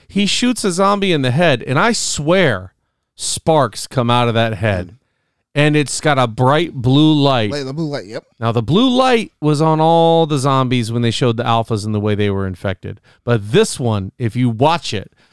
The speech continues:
Speaker 2: Mm.
Speaker 1: there's thirty-three minutes and two seconds left in the movie. There are sparks that come out of that zombie. I was like, "Are we getting zombie robots here? What's
Speaker 2: I don't
Speaker 1: going
Speaker 2: know.
Speaker 1: on?"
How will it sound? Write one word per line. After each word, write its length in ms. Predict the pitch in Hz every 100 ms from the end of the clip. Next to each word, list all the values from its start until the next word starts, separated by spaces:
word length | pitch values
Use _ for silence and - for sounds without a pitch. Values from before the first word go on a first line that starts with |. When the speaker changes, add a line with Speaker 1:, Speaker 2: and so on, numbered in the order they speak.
| -
Speaker 2:
Mm. 140 | 113
Speaker 1:
there's 180 | 101 107
thirty-three 580 | - 151 156 160 151 156
minutes 380 | 147 143 143 -
and 120 | 110
two 180 | - 156
seconds 380 | - 139 135 -
left 260 | 120 120
in 80 | 117
the 80 | 110
movie. 420 | 107 107 95 90 - - - _
There 260 | 110 131 139
are 160 | 113
sparks 540 | 104 - - 123 113 -
that 140 | 107
come 180 | - 107
out 160 | 101 95
of 60 |
that 180 | 92 92
zombie. 220 | 104 98
I 20 |
was 80 | 92
like, 120 | 92 104
"Are 60 |
we 100 | 131
getting 180 | 180 143
zombie 320 | 131 156 151
robots 500 | 120 151 175 190 -
here? 840 | - 208 208 208 208 202 202 202 185 _ _
What's 220 | - 139
Speaker 2:
I 40 | -
don't 100 | 156
Speaker 1:
going 120 | 139
Speaker 2:
know. 40 | 107
Speaker 1:
on?" 360 | 95 87 82